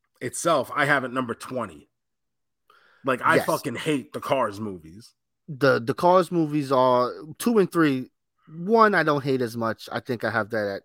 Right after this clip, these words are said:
Speaker 2: number sixteen. Uh, you know, I'll take it over Finding Dory.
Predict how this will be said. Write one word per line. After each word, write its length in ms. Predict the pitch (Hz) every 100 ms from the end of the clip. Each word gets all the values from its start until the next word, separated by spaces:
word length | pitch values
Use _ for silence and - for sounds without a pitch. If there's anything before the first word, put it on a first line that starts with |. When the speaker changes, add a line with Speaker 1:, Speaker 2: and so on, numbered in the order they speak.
| -
Speaker 2:
number 220 | 117 104
sixteen. 800 | - 127 - - 117 107 101 98 _ _ - - _ _ _ _ -
Uh, 460 | 104 98 98 95 - _ -
you 80 |
know, 60 | 120
I'll 80 | 107
take 240 | - 123
it 60 | 117
over 180 | 110 107
Finding 500 | - 117 113 113 104
Dory. 600 | 107 110 107 104 101